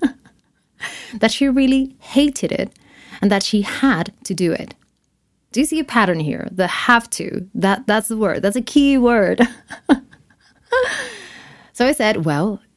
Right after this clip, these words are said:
you don't have to do it. You want to do it." And she said,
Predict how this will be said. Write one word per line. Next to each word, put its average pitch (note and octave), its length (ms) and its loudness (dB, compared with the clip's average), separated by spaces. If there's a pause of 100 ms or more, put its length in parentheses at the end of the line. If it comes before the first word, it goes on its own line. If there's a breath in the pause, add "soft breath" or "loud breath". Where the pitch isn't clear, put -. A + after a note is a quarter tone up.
(140)
you A#3+ 260 2
don't A#3 200 2
have B3 340 -2
to E3 140 -6
do - 160 -4
it. - 160 -10 (400)
You E3+ 180 0
want A#3 380 4
to F3+ 100 -4
do D3+ 140 -6
it." - 240 -10 (640)
And F#3 160 0
she G#3 60 0
said, G3 260 0